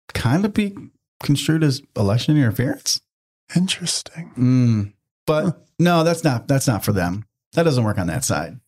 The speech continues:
Speaker 1: There's that
Speaker 2: No.
Speaker 1: double standard again.
Speaker 2: No. There's another picture, uh, on Twitter, all right, that you were talking about.
Speaker 1: Which one was that?
Speaker 2: Confederate flag.
Speaker 1: Oh, yeah. Yeah, yeah.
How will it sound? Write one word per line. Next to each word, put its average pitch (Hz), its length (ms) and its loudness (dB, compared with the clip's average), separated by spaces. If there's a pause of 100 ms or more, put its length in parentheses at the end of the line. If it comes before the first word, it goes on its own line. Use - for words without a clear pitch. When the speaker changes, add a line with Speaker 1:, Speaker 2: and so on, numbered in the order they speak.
(360)
Speaker 1:
There's 180 140 -4
that 160 140 2
Speaker 2:
No. 147 80 4
Speaker 1:
double 107 200 -2
standard 104 460 -4
again. 139 100 2
Speaker 2:
No. 117 560 0
There's 180 320 0
another 220 300 2
picture, 151 540 0
uh, 147 240 2
on 151 160 0
Twitter, 208 520 -2 (180)
all 127 80 0
right, 147 200 0
that 131 140 0
you 131 100 2
were 123 100 2
talking 117 360 0
about. 104 400 -2 (220)
Speaker 1:
Which 151 180 2
one 131 120 2
was 110 100 -2
that? 95 220 -14 (100)
Speaker 2:
Confederate 247 400 0
flag. 202 380 0 (840)
Speaker 1:
Oh, 254 480 2
yeah. 196 640 0
Yeah, 202 220 4
yeah. 190 340 2